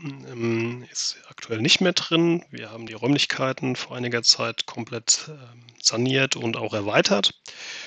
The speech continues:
Derzeit suchen wir einen neuen Gastronomen. Da ist wohl auch was in der Pipeline und so. Der Plan ist, dass wir für zweitausendzwanzig zum Beginn der Saison einen neuen Gastronomen drin haben.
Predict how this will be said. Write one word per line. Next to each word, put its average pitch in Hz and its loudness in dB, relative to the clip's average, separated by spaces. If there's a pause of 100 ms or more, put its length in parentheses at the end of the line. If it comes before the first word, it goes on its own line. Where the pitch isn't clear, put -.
(280)
Derzeit 113 6
suchen 180 6
wir 170 4
einen 135 4
neuen 147 4
Gastronomen. 147 2 (840)
Da - -4
ist 107 4
wohl 113 0
auch 110 0
was 110 2
in 110 2
der 104 0
Pipeline 123 2
und 110 -2
so. 110 -4 (180)
Der 110 -6 (260)
Plan 110 -2
ist, - 4
dass - -4
wir - -16
für 117 -14
zweitausendzwanzig 117 -2 (120)
zum 110 -2
Beginn 110 -4
der 110 0
Saison 104 0
einen 110 -2
neuen 104 -2
Gastronomen 110 0
drin 123 0
haben. 123 2